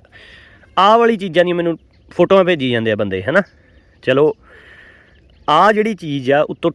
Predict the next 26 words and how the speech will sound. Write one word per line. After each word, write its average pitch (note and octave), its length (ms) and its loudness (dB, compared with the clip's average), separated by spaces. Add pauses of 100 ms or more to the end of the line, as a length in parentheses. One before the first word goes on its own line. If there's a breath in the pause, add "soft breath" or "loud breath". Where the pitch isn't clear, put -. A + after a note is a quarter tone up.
ਟਿਪ E3 200 0
ਬਰਨਿੰਗ F3 360 0
ਹੁੰਦੀ C3+ 400 -2
ਆ, B2+ 100 2
ਆਹ D3+ 300 -2
ਤੁਸੀਂ D#3 220 -8
ਨਿੱਕੇ D#3+ 340 -6
ਨਿੱਕੇ E3 360 -2 (460 loud breath)
ਕਣ E3 200 2
ਦੇਖ D3+ 220 0
ਰਹੇ E3+ 120 0
ਹੋਗੇ, D3+ 240 0
ਉੱਤੇ D#3 180 0
ਤੁਪਕੇ D#3 400 0
ਦੇਖ C3+ 200 -2
ਰਹੇ D#3 120 2
ਹੋਗੇ D3 240 2
ਪਾਣੀ C#3+ 300 0
ਦੇ, E3 200 -4 (800 soft breath)
ਇਹ G#3 160 4
ਕੀ G3 180 0
ਹੁੰਦਾ F#3 240 4
ਜੀ? G3 120 -2
ਇਹ G#3+ 80 0
ਗਿਊਟੇਸ਼ਨ G3 540 2
ਹੁੰਦਾ। A2 280 -6